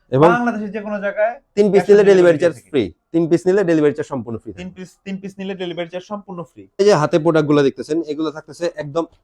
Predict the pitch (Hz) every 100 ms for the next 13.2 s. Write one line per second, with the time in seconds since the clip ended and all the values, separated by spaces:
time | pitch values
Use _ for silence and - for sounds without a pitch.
0 | _ 160 - 185 - 175 151 147 131 123
1 | 113 107 147 208 _ _ _ _ _ 143
2 | 165 160 156 151 170 160 165 190 190 214
3 | 185 170 165 156 143 110 92 - 180 190
4 | 175 - 139 107 90 87 _ 147 156 160
5 | 165 190 220 240 220 208 202 180 160 135
6 | 117 104 92 87 _ _ 160 180 190 180
7 | 165 156 135 127 117 104 _ _ 95 -
8 | _ _ _ 135 127 98 87 85 _ _
9 | _ _ _ _ _ _ _ _ _ _
10 | _ 135 147 165 160 165 165 175 175 147
11 | 123 117 98 98 98 196 160 196 202 190
12 | 175 - 180 170 175 165 165 170 139 123
13 | _ 95